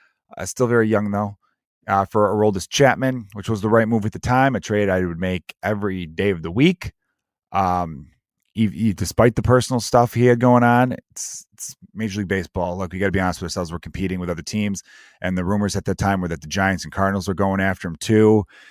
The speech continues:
Even the Mets, I think, were ta-, there was several teams that the Cubs were at the time being like, "Well, we don't wanna face him come playoff time." Imagine if Chapman went to the Giants instead of the Cubs, and we faced them first round.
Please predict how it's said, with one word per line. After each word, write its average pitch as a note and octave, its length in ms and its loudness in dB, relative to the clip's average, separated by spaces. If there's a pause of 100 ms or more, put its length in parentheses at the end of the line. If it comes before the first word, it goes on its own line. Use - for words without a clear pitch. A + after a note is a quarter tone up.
(140)
Even A2+ 160 4
the F#2+ 60 4
Mets, G2 300 4
I A2+ 60 4
think, G2+ 180 2
were G#2+ 80 2
ta-, A2 200 4
there C3 100 4
was A#2+ 220 0
several D3 340 4
teams B2 380 0
that G#2+ 160 0
the G2+ 80 -4
Cubs A2+ 280 2
were G#2 380 2 (460)
at A2 100 -6
the - 80 -16
time C#3 300 2
being A2 180 -2
like, G2+ 220 -2
"Well, A2 100 0
we A#2 100 2
don't C#3+ 100 0
wanna C#3 120 2
face G2+ 320 -4
him F#2 220 -12 (1080)
come G#2+ 140 -6
playoff F#2 380 -2
time." G#2 380 -6 (680)
Imagine G#3 280 4
if D#3+ 60 2
Chapman E3 360 2
went C3+ 80 0
to A#2 60 -2
the A2+ 100 4
Giants A#2 720 2
instead - 240 0
of F#2+ 60 -6
the G2 80 -2
Cubs, G#2+ 520 -2 (380)
and G2 100 -4
we G#2 80 2
faced A2 260 2
them G2+ 120 -2
first G#2 280 -2
round. G2+ 440 -2